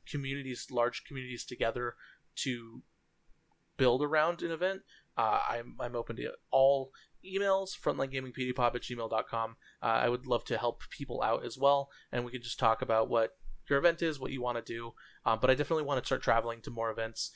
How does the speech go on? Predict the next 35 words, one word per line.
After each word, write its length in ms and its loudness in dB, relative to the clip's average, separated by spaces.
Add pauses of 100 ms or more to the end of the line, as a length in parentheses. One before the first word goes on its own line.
(160)
specifically 760 -2
for 140 -6
that 220 0
purpose. 420 -8 (300)
And 160 -2
so 320 6 (1300)
that 160 6
leads 180 2
me 120 0
to 380 0 (220)
the 80 -10
twenty 300 0
twenty 260 0
season 420 -2
goal. 380 4 (280)
<laughs> 280 -20
I 80 6
would 160 4
like 200 6
to 280 8 (260)
play 460 8 (100)
at 160 6
least 480 -4
a 80 -2
few 300 -4
tournaments, 600 -2
play 220 0
in 60 -2
at 60 -6
least 180 -6
a 20 -8
couple 220 -2
tournaments 340 -6
locally, 640 0 (300)
uh, 180 4